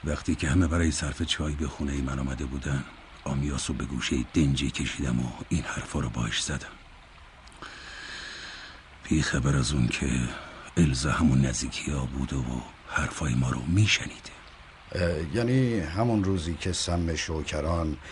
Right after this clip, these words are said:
Speaker 2: از آزمایشگاه کوچک و شخصی شما مفقود شد، آقای مردی؟
Speaker 1: بله، آقای هیل. آمیاس دوست من و برادرم فیلیپ بود.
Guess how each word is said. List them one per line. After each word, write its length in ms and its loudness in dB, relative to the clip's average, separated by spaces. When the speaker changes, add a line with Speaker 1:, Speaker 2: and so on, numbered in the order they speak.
Speaker 2:
از 160 2
آزمایشگاه 880 2
کوچک 560 -2
و 100 -2
شخصی 500 -4
شما 360 -6
مفقود 480 -6
شد، 280 0
آقای 240 4
مردی؟ 460 0
Speaker 1:
بله، 380 10
آقای 260 0
هیل. 280 0
آمیاس 720 2
دوست 460 6
من 300 6
و 100 2
برادرم 520 4
فیلیپ 400 4
بود. 300 -8